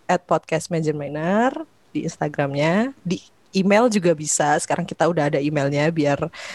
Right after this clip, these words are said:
pesan kalian bisa panjang, lebar, luas, bervolume gitu kan.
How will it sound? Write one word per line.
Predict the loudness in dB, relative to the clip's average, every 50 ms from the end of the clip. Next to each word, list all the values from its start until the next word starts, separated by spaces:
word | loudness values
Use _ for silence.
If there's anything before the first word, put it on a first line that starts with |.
| -16 -18 -20 -20 -20 _
pesan | -4 -2 0 0 0 0 0
kalian | 0 2 2 4 4 2 2
bisa | 0 -2 -2 0 2 2 4 4 4 2 0 _
panjang, | -2 -2 0 0 -2 0 0 0 2 2 2 2 2 2
lebar, | 2 2 2 2 2 0 2 2 2 0 0 -2 -6 _ -2
luas, | -2 0 0 2 2 2 2 2 0 0 0 -2 -4 _ _
bervolume | -4 -4 -2 0 2 2 2 2 2 2 2 2 2 2 2 0 -2 _
gitu | -8 -6 -4 -2 -2 0
kan. | 0 2 2 2 2 2 0 -2